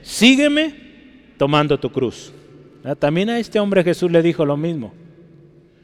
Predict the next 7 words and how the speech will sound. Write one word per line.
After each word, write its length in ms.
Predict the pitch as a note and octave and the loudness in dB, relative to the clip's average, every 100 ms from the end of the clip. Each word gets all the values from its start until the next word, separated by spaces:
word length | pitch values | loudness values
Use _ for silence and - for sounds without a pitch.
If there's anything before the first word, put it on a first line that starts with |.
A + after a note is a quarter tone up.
| _ _ _ _ _ _ - | _ _ _ _ _ _ -10
Es 120 | - | 4
por 160 | A3 | 6
eso 200 | A3 A#3 | 6 4
que 120 | G#3 F#3 | 2 2
decimos, 520 | F#3 - G#3+ G3+ - | 2 0 -2 -2 -2
hermano, 300 | F#3 G3 G3+ | 0 0 0
hermana, 440 | F#3 F#3+ D#3+ B2+ | 0 0 -2 -6